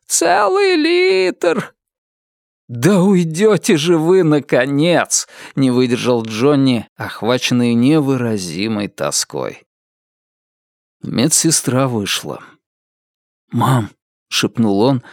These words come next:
сев рядом и чувствуя, будто время повернулось вспять, и они поменялись местами. Сколько раз она сидела возле него, держа безжизненную, высохшую руку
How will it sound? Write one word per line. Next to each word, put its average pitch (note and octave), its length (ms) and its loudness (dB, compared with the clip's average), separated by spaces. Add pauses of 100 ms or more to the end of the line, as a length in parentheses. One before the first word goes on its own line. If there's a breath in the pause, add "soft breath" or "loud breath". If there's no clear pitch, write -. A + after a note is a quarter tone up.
(180 loud breath)
сев - 340 -2
рядом C3 400 2
и A2 60 -2
чувствуя, C3 540 0
будто B2 400 -2
время C#3 380 2
повернулось C3+ 840 0
вспять, - 580 -4 (240 loud breath)
и - 80 -6
они D#3 260 0
поменялись D3 720 2
местами. - 760 -6 (460)
Сколько F3 580 -2
раз E3+ 420 2
она A#2 380 0
сидела A#2+ 460 0
возле A#2 360 0
него, A#2+ 500 -2 (280 loud breath)
держа B2+ 400 2
безжизненную, A2 840 -2
высохшую A#2+ 760 0
руку C3 440 -4